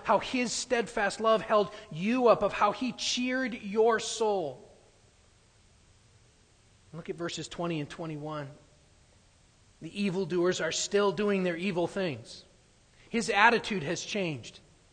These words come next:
He believes that God is cheering his soul. He is holding, holding him up. He, he, he has not gone down to the land of silence. God has been his help, but the evildoers are still doing their evil things.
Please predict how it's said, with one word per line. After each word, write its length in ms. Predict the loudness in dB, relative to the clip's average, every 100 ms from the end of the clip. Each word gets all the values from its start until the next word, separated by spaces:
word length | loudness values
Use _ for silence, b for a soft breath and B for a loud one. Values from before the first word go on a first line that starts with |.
| _ _ b
He 100 | -2
believes 360 | 0 2 2 0
that 100 | 0
God 220 | 4 6
is 120 | 4 0 B -4
cheering 420 | 2 4 6 6
his 240 | 2 0
soul. 340 | 4 6 6 6
He 140 | 2
is 100 | 0 -4 B
holding, 400 | 6 8 6 2
holding 560 | -4 2 6 8 6 2
him 220 | 0 2
up. 260 | 2 2
He, 160 | -2 -8 B B
he, 80 | -4
he 240 | -2 0
has 140 | 0
not 340 | 4 6 6 4
gone 220 | 2 4
down 240 | 4 2
to 120 | 0 -2
the 120 | 0
land 320 | 2 2 0 B B
of 140 | -2
silence. 420 | 0 2 2 0
God 200 | 2 2
has 100 | 2
been 160 | 0 0
his 260 | 0 0 -2 B -8
help, 460 | 0 2 2 0
but 120 | -4
the 80 | -2
evildoers 560 | -2 -2 0 0 0 -2
are 40 |
still 240 | -6 -4 -4
doing 240 | -2 -2
their 120 | -4
evil 260 | -4 -6 -6
things. 600 | -6 -8 -8 -12 -18